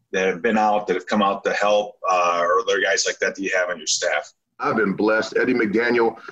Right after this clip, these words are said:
Speaker 2: when I started, he kind of, um, showed up every now and again and, and was able to lend his, uh,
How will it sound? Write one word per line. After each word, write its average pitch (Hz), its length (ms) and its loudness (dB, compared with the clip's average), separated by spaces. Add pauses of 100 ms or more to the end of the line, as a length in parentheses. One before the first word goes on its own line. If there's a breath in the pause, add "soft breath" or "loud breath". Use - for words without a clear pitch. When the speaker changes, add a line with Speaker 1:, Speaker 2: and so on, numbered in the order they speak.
(120)
Speaker 2:
when 107 120 0
I 104 60 0
started, 127 500 2
he 107 180 0
kind 131 280 0
of, 95 180 0 (360)
um, 104 340 2
showed 117 340 2
up 113 160 2
every 110 280 2
now 110 260 2
and 107 80 4
again 107 420 2
and, 101 200 2
and 104 240 4
was 98 120 4
able 101 220 2
to 92 80 4
lend 110 380 0
his, 104 200 2
uh, 95 180 0